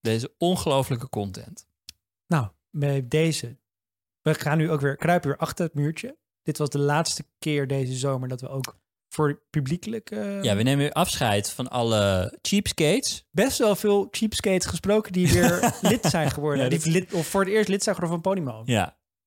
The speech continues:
Speaker 1: Nou, in, in dat geval van harte welkom. Een extra warm welkom aan onze Podimo-luisteraars. En die andere mensen hebben nog één kans om nu mee te komen achter het muurtje.
Speaker 2: Ja, we hebben van jullie genoten deze
Speaker 1: Voor-
Speaker 2: zomer. Het was een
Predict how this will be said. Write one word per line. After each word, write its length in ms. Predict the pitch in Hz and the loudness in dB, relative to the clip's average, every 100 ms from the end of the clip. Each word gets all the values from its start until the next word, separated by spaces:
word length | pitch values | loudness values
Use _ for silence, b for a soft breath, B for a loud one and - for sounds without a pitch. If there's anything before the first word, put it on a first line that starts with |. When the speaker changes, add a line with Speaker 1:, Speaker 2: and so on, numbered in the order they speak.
| _ | _
Speaker 1:
Nou, 220 | - 92 - | -4 -4 -6
in, 220 | - 139 117 | -6 -2 -2
in 220 | 135 113 | 0 2
dat 200 | 135 208 | 2 0
geval 340 | - - 107 | -2 0 2
van 140 | 98 95 | 2 -2
harte 440 | 82 120 165 120 | 0 2 2 0
welkom. 380 | 101 98 101 123 | 2 2 2 -4
Een 100 | 107 - | -6 -4
extra 500 | 220 240 - 151 117 | -4 -2 -2 0 2
warm 220 | 107 98 | 2 2
welkom 580 | 98 95 95 98 95 - | 2 0 -4 -10 -12 -14
aan 100 | - | -4
onze 200 | 110 101 | -2 -2
Podimo-luisteraars. 1160 | - 113 147 143 139 135 170 180 165 226 254 - _ _ b b _ _ _ | -2 -2 0 -2 0 0 -2 -4 -4 -4 -8 -16 _ _ b b _ _ _
En 140 | - 120 | -2 0
die 120 | 110 | 2
andere 220 | 143 196 | 0 0
mensen 280 | 185 175 165 | 0 0 -2
hebben 160 | 113 95 | -4 -4
nog 100 | - | -4
één 320 | - 160 233 254 | -2 0 0 0
kans 640 | 165 202 254 - - - _ _ _ _ _ _ _ - | 0 -2 -4 -6 -10 -16 _ _ _ _ _ _ _ -4
om 140 | 147 | 0
nu 100 | 160 | 2
mee 200 | 151 139 | 2 0
te 60 | 135 | 0
komen 280 | - 123 101 | -2 0 -2
achter 180 | 107 | -6
het 100 | 120 | -8
muurtje. 420 | 107 95 90 - 180 | -6 -6 -6 -8 -4
Speaker 2:
Ja, 140 | 156 139 | -2 -4
we 400 | _ _ _ 151 | _ _ _ -4
hebben 180 | 151 | -4
van 140 | 139 160 | -2 -2
jullie 140 | 143 | -2
genoten 420 | 139 147 151 180 | -2 0 0 2
deze 120 | 180 180 | 2 2
Speaker 1:
Voor- 80 | - | 2
Speaker 2:
zomer. 180 | 185 196 | 2 0
Het 80 | 165 | -2
was 140 | 139 | -4
een 240 | 139 127 | -4 -8